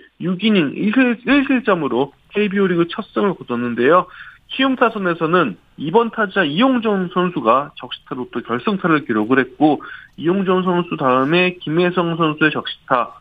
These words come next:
박주홍 선수의 희생플라이, 그리고 임병욱 선수의 투런 홈런으로 키움이 기선제압에 성공을 했고 승리도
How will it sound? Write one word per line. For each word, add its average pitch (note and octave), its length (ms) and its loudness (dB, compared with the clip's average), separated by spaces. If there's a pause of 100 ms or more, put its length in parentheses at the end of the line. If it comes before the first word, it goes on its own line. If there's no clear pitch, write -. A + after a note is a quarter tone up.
(120)
박주홍 E3 600 -2
선수의 D3+ 420 0
희생플라이, D#3 760 2 (280)
그리고 A#2+ 320 -2
임병욱 D#3 560 0
선수의 D3+ 500 -4 (100)
투런 A3+ 220 2
홈런으로 F#3+ 680 0 (340)
키움이 G3 400 -2
기선제압에 B2 840 0 (220)
성공을 D3 340 0
했고 C#3+ 400 0
승리도 G#3 380 2